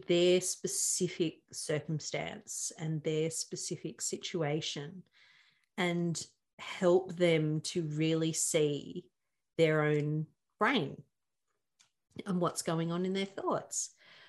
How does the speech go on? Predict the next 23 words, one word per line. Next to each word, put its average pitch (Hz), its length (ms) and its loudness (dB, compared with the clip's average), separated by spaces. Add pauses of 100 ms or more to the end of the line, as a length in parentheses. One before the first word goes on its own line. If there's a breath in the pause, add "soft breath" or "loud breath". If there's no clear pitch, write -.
(100)
Whereas 208 260 6
in 208 80 4
a 208 60 4
group 240 480 2 (220)
s-, - 300 -4 (140)
situation, 151 1120 0 (420 soft breath)
it's 220 320 4
less 226 720 6 (200)
you 196 520 2 (1300)
pulling 185 240 8
your 170 60 2
sleeves 156 380 2
up 147 220 0
and 151 300 0 (240)
getting 175 280 8
in 151 160 2
there, 143 220 -4 (240)
you 170 80 0
know, 156 200 2
getting 156 300 2
into 151 220 -4
the 156 80 -4
trenches. - 680 -8